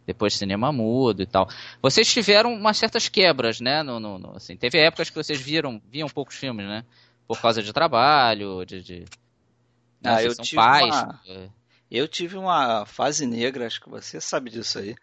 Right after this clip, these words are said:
Speaker 2: é, que por pura, sei lá, <laughs> como chamar, mas eu, eu achava praticamente que eu já tinha visto tudo, né? Aquela
Speaker 1: Que é um
Speaker 2: coisa de
Speaker 1: erro crasso,
Speaker 2: adolescente
Speaker 1: é.
Speaker 2: mesmo,
Speaker 1: Eu também já
Speaker 2: de
Speaker 1: pensei isso, é tão, é tão inocente,
Speaker 2: É,
Speaker 1: né?
Speaker 2: eu vi,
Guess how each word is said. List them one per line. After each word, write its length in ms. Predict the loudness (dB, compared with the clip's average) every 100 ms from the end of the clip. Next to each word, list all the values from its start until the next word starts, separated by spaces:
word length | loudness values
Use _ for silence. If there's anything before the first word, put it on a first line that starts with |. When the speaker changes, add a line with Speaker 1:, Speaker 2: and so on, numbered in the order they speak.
| _ _ _ _ _ -14
Speaker 2:
é, 380 | -8 -6 -4 -6
que 280 | -10 -14 -16 _ _ _ _ _ _
por 200 | -16 -16 -16 -4
pura, 920 | 2 4 4 4 4 4 2 -2 -8 _ _ _
sei 440 | -10 -8 -4 -4
lá, 200 | 0 2 2
<laughs> 40 | 0 -4 -10 -10 -16 -16 -18 -18 -20 -18 -6
como 220 | -2 0
chamar, 480 | 2 4 4 4 2
mas 180 | 2
eu, 180 | 0 0 0
eu 100 | 2
achava 480 | 2 0 0 0 -2
praticamente 560 | -4 -4 -6 -6 -6
que 60 | -6
eu 60 |
já 80 | -6
tinha 160 | -4 -6
visto 260 | -6 -8
tudo, 320 | -4 -6 -4 -4
né? 240 | -6 -8 _ _ _ _ -20
Aquela 240 | -8 0
Speaker 1:
Que 80 | 2
é 40 | 4
um 20 |
Speaker 2:
coisa 180 | 4 2
de 60 |
Speaker 1:
erro 240 | 2 2 2
crasso, 560 | 2 4 2 2 0
Speaker 2:
adolescente 480 | 0 0 0 0 -2
Speaker 1:
é. 40 | -2
Speaker 2:
mesmo, 220 | -2 -2
Speaker 1:
Eu 40 |
também 220 | -2 -2 0
já 80 |
Speaker 2:
de 60 | -2
Speaker 1:
pensei 320 | -4 -4 -2
isso, 160 | -2 -6
é 20 |
tão, 240 | -8 -6
é 100 | -4
tão 140 | -4 -4
inocente, 580 | -4 -4 -2 -4 -2 0
Speaker 2:
É, 120 | 0
Speaker 1:
né? 60 | 0
Speaker 2:
eu 100 | -2
vi, 220 | -2 -14